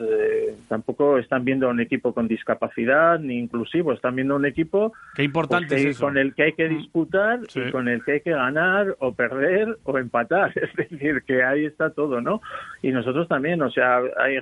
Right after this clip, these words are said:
Speaker 1: gente con, o equipos con el que igual conoces a alguien y tienes más sintonía y equipos que son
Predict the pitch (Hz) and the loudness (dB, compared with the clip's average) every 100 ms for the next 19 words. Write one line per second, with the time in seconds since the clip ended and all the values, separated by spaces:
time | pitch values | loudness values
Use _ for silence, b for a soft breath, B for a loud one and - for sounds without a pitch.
0 | - 151 147 143 135 131 131 131 131 131 | -6 -4 -2 -2 -2 -2 -2 0 0 0
1 | 131 143 123 160 151 127 - 123 120 110 | 0 0 0 -2 -2 -2 0 0 0 0
2 | 120 113 113 117 139 139 139 135 123 147 | 2 2 2 2 0 0 -2 -4 -2 -2
3 | 123 113 113 131 131 131 131 131 147 160 | -2 -4 -2 -2 -2 -2 -4 -4 -4 -2
4 | 160 185 202 156 123 123 135 147 - 120 | 0 2 2 0 -2 -2 -2 -2 -2 -2
5 | 135 131 160 | 0 0 -2